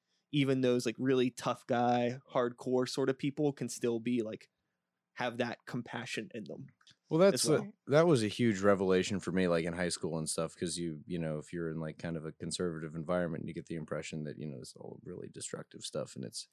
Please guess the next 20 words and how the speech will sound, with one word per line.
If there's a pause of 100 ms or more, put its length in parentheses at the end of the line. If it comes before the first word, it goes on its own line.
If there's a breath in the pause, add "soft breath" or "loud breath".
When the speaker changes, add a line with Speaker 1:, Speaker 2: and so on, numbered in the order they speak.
(520 soft breath)
Speaker 2:
kind
of
the
opposite.
Like,
in
general,
it
tends
to
be
fairly
intellectual,
and
it
tends
to
be,
you
know,